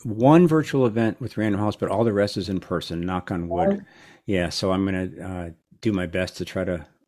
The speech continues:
Speaker 1: avoid getting sick and getting anybody else sick. And yeah, I'm so excited 'cause we didn't do it for the Russian book at all. So
Speaker 2: Right.
Speaker 1: it'll be, it'll be really fun to get out, and, uh, we've got some great, um, uh, people to talk with, and, and it should be really fun.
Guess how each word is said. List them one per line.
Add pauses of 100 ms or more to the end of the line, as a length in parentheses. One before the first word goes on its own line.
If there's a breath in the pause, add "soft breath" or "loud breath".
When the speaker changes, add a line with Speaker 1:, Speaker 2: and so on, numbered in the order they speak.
Speaker 1:
avoid
getting
sick
and
getting
anybody
else
sick.
And
yeah,
I'm
so
excited
'cause
we
didn't
do
it
for
the
Russian
book
at
all. (440 soft breath)
So
Speaker 2:
Right.
Speaker 1:
it'll
be,
it'll
be
really
fun
to
get
out,
and, (120)
uh, (120)
we've
got
some
great,
um, (760 loud breath)
uh,
people
to
talk
with,
and,
and
it
should
be
really
fun.